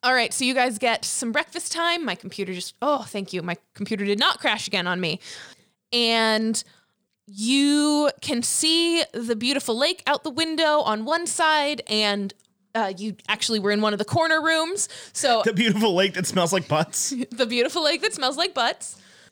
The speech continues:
Speaker 1: And, uh, through one of the other windows, you can see the beautiful mountainscape. It looks like perhaps people are skiing today. Just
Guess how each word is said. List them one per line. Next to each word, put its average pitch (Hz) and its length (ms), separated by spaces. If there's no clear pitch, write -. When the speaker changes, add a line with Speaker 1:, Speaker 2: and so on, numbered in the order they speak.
Speaker 1:
And, 226 800
uh, 220 220
through 247 580
one 240 220
of 233 140
the 226 200
other 254 240
windows, 269 460
you 233 80
can 226 180
see 220 460
the 220 80
beautiful 240 480
mountainscape. 269 720
It 233 100
looks 202 180
like 208 180
perhaps 220 380
people 214 280
are 165 80
skiing 330 720
today. 294 800
Just 285 320